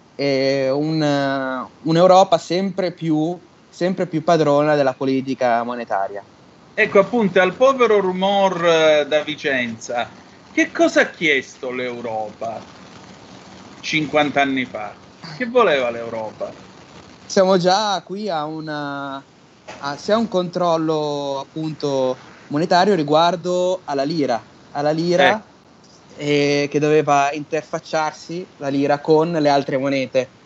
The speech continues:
Speaker 1: europee. E l'altra cosa, tra l'altro, divertente,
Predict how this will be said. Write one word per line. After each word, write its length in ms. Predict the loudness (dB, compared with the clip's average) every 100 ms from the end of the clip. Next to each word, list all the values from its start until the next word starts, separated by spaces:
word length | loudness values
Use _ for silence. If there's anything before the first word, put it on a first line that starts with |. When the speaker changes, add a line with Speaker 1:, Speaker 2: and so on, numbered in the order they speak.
| -8
Speaker 1:
europee. 600 | 0 2 2 2 2 -2 -10 -20 -20 -20 -2
E 320 | 4 4 2
l'altra 360 | -2 -6 -2 -2
cosa, 300 | 2 2 2
tra 160 | -4 -2
l'altro, 320 | -2 -2 -4
divertente, 920 | -2 -2 -4 -6 -8 -8 -6 -4 -4